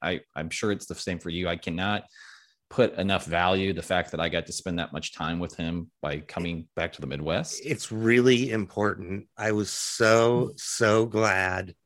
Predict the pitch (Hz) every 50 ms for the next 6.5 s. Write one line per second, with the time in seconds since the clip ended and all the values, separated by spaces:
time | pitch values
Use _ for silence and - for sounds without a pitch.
0 | _ _ _ _ _ _ _ _ _ _ _ _ _ _ _ - 101 101 98 98
1 | 98 98 95 - - _ - - 123 110 101 101 98 98 101 - - 123 - -
2 | 113 101 95 107 - - - 113 107 104 104 101 101 - - - - - - -
3 | 113 104 101 104 98 101 98 95 - - - - 117 107 98 92 95 95 95 92
4 | 92 92 87 - _ _ _ _ _ _ _ _ - - - _ _ - 104 101
5 | 90 - 101 95 92 92 - 104 90 85 85 87 85 80 - - - - - -
6 | 139 117 101 98 95 95 98 95 95 98